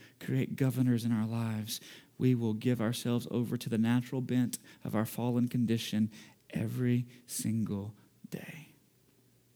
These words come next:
Finally, what would it look like if New Testament Christianity replaced North Texas Christianity?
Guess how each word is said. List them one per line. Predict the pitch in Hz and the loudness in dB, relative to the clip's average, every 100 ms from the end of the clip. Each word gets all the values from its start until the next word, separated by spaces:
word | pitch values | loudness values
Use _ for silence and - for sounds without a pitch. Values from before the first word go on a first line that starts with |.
| _ _ _ _ _ _ _ _ _ _ _ _ - _ _ _ _ _ _ _ _ _ _ - - - _ _ _ _ - - | _ _ _ _ _ _ _ _ _ _ _ _ -20 _ _ _ _ _ _ _ _ _ _ -20 -18 -18 _ _ _ _ -20 -2
Finally, | 131 135 127 117 | 8 10 10 6
what | 147 | 4
would | 175 | 4
it | 123 | 4
look | 127 - | 4 2
like | 107 104 - - - _ _ _ - - - _ _ _ _ _ _ | -2 -2 -4 -12 -18 _ _ _ -20 -20 -20 _ _ _ _ _ _
if | 135 131 | 0 4
New | 147 | 4
Testament | 147 139 - 139 - | 4 2 2 -2 -2
Christianity | 131 135 - 123 123 120 | -6 -4 2 4 6 4
replaced | 113 113 127 120 - | 0 -2 0 0 0
North | 113 113 | -2 -2
Texas | - 110 - 113 | -4 -8 -8 -12
Christianity? | - - - 82 98 104 117 | -8 -10 -8 -6 -6 -8 -12